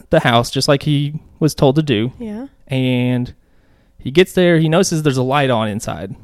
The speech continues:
Speaker 1: It's at, like, four A M or so. And so he drives around to the back of the house and then around the block.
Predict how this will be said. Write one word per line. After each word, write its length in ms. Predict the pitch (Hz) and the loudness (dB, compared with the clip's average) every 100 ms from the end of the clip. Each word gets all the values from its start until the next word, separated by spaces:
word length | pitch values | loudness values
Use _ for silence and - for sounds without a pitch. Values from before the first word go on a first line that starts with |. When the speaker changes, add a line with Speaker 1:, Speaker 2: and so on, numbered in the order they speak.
| - | -10
Speaker 1:
It's 140 | 135 | -2
at, 140 | 135 123 | 0 0
like, 180 | 127 - | -2 -8
four 480 | - 147 143 139 151 _ - | -2 2 2 0 -6 _ -10
A 180 | 135 127 | -4 -2
M 220 | 90 87 | -4 -8
or 40 | 101 | -12
so. 280 | - - - - - _ _ _ _ _ _ - _ 123 | -12 -14 -16 -20 -20 _ _ _ _ _ _ -20 _ -2
And 400 | 123 123 117 117 | 0 0 -2 -4
so 180 | 127 135 | -4 -2
he 360 | 160 170 170 - _ _ - | -2 -4 -6 -12 _ _ -2
drives 280 | 139 156 | 0 2
around 180 | 156 151 | 0 -4
to 80 | 151 | -4
the 80 | 127 | -4
back 240 | 131 147 | -2 -2
of 40 | 151 | -6
the 60 | |
house 460 | 151 143 139 139 - _ _ _ _ _ 135 | -6 -4 -4 -6 -10 _ _ _ _ _ -6
and 100 | 131 | -2
then 120 | 123 | 0
around 260 | 117 151 | 0 0
the 80 | 160 | 0
block. 560 | 139 139 139 135 - | 0 2 2 0 -4